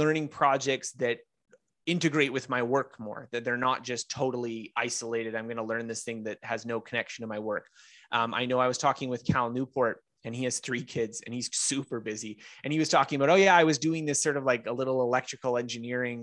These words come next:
I think it was an electrical engineering project, but it was, like, with his kids, like, he was doing it with them. And so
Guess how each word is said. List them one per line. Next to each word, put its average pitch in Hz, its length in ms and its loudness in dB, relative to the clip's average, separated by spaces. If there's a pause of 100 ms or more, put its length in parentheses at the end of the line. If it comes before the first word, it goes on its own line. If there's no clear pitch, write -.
I - 60 -20
think 240 100 -6
it 349 80 -6
was 202 40 -6
an 139 60 -6
electrical 113 300 -8
engineering 113 320 -10
project, 117 240 -4
but 156 80 0
it 170 100 4
was, 170 80 4
like, 185 180 -2
with 208 100 6
his 160 160 2
kids, 117 400 -4
like, 113 120 -10
he 143 120 -10
was 127 200 -6
doing 139 140 -4
it 104 100 -8
with 120 280 -2
them. 107 160 -6
And 117 100 -8
so 147 120 2